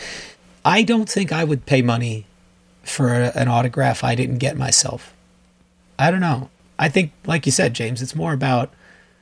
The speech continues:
"I met this person and got this autograph." Now, would I turn one away? No, of course not. I got the Brendan Benson autograph on the One Mississippi copy from his website. I got that for Christmas and I was elated, you know, but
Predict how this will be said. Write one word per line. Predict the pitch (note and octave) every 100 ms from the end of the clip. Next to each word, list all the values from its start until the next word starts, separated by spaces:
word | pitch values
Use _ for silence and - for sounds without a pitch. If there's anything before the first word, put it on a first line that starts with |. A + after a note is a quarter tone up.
| _ -
"I | C3+
met | C3+ D3+
this | D3 -
person | D3 C3 - C#3
and |
got | A#2+ A#2+
this | B2+ -
autograph." | C3 C3 A2+ -
Now, | D#3+ D3
would | D3+
I | C3
turn | - D3+ C#3
one | B2
away? | A#2+ A#2+ C3 C#3+ - _
No, | A#2 G2 A#2 C#3 -
of | -
course | - -
not. | G2 G#2+ F#3+ - - - - - - - _ - -
I | C3+
got | C3
the | C3
Brendan | B2+ B2+ A#2+
Benson | B2+ B2 C3
autograph | A#2 A#2 B2+ A#2+ A2
on | B2
the | A#2
One | A#2 B2+
Mississippi | A#2+ - A2 C#3 B2+
copy | A2 B2 A2 B2
from | - A#2
his | A2
website. | B2 A#2 A2+ - G#2+ G#2+
I |
got | A2 A2
that | A2+ G#2
for | A2
Christmas | C3+ C3+ A2 -
and | B2
I | A2+
was | A2
elated, | B2 F3 A3+ G#2+ G#2
you | C3
know, | A#2 A#2 A#2
but | G3+ D#3+ A#2+